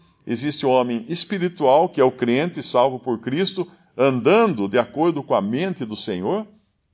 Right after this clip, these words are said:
a vontade do Senhor, e existe o homem salvo por Cristo, crente, eh, e tudo mais, porém andando segundo a sua carne, andando segundo os homens, andando segundo a moda, andando segundo, ah, as opiniões, a opinião pública e tal.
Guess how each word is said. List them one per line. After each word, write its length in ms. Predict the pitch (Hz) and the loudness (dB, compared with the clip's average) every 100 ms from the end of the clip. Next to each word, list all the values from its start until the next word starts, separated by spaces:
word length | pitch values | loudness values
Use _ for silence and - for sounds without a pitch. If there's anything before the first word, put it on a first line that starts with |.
| _ | _
a 120 | 73 | -10
vontade 560 | 80 80 76 123 151 | -6 -6 0 2 2
do 100 | 98 | -2
Senhor, 260 | - 131 175 - _ - | -10 -8 -8 -10 _ -6
e 80 | 202 | -4
existe 360 | 160 196 196 | -2 -2 0
o 40 | 170 | 4
homem 440 | 147 143 131 120 _ | 4 4 -2 -8 _
salvo 500 | - - 139 165 196 | -10 0 4 4 2
por 180 | 180 190 | -2 -4
Cristo, 460 | 170 156 180 - 202 | -2 2 2 2 -4
crente, 600 | 156 135 156 180 180 180 | 0 2 2 2 0 0
eh, 680 | 165 156 139 117 107 104 | 0 2 2 2 2 2
e 80 | 107 | 0
tudo 240 | 107 127 117 | -4 -4 0
mais, 360 | 160 185 - - _ - | 2 0 -4 -14 _ -2
porém 360 | 131 113 143 | 0 2 0
andando 380 | 147 123 123 131 | -2 -2 -2 -2
segundo 280 | - 120 120 | -6 -6 -6
a 40 | |
sua 160 | 117 117 | -4 -4
carne, 420 | 117 92 78 65 - _ _ | 0 0 0 -6 -18 _ _
andando 420 | 123 120 95 98 | -2 0 0 -2
segundo 400 | 107 123 95 107 131 | -4 -6 -4 -6 -6
os 120 | 127 | 0
homens, 480 | 139 95 - - - _ _ _ _ | 0 0 -6 -20 -20 _ _ _ _
andando 400 | - 85 87 90 | -8 -6 -4 -4
segundo 320 | 104 110 98 113 | -6 -8 -4 -2
a 80 | |
moda, 460 | 123 107 117 101 87 | 0 2 4 2 -2
andando 360 | 87 85 95 95 | -6 -6 -6 -6
segundo, 540 | - 98 107 117 110 - _ - | -8 -6 -6 -6 -8 -14 _ -6
ah, 1000 | 82 80 78 69 65 65 - - - 82 | 0 2 2 0 -2 -6 -8 -10 -10 -12
as 120 | 92 | -6
opiniões, 580 | 113 117 110 113 127 104 | -6 -4 -2 0 0 0
a 60 | 90 | -4
opinião 320 | 104 104 117 | -4 -4 -4
pública 600 | 113 104 113 92 90 98 | -6 -8 -8 -8 -10 -10
e 60 | |
tal. 320 | 85 82 73 | -6 -4 -4